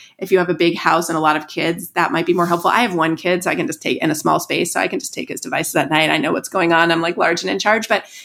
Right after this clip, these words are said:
if I had five kids in a huge house or even, like, two or three, I think, you know, turning off the Wi-Fi might be easier than trying to c-, start collecting <laughs> everyone's devices.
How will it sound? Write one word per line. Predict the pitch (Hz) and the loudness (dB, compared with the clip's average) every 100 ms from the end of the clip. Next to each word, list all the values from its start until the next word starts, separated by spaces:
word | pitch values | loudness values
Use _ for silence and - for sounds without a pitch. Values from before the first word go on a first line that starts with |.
| - | -2
if | 277 | 2
I | 302 | 4
had | 262 - | 2 2
five | 202 196 | 0 0
kids | - 196 196 | -2 -2 0
in | |
a | 185 | 2
huge | 180 170 | 4 2
house | 175 165 170 170 | 4 4 2 0
or | 175 | 0
even, | 185 175 170 | 2 2 2
like, | 165 | 0
two | - 185 170 | 0 0 0
or | |
three, | 170 165 170 165 | 0 0 2 2
I | 165 | 0
think, | 175 180 _ _ _ _ | -4 -8 _ _ _ _
you | 202 180 | 0 2
know, | |
turning | 156 - 185 175 | 2 0 2 4
off | 170 | 2
the | 175 | 2
Wi-Fi | 165 160 175 180 | 0 0 -2 0
might | 175 165 | 2 0
be | 160 156 - | 0 -4 0
easier | 165 156 165 | 0 2 0
than | 165 | 0
trying | 180 170 | 0 -2
to | - | -2
c-, | - | -4
start | 175 - | -2 0
collecting | 175 156 175 220 370 | 2 2 2 4 4
<laughs> | |
everyone's | 392 392 392 523 - | 6 4 2 -2 0
devices. | 302 262 - 254 - 240 240 | 0 0 -2 -2 0 -2 -2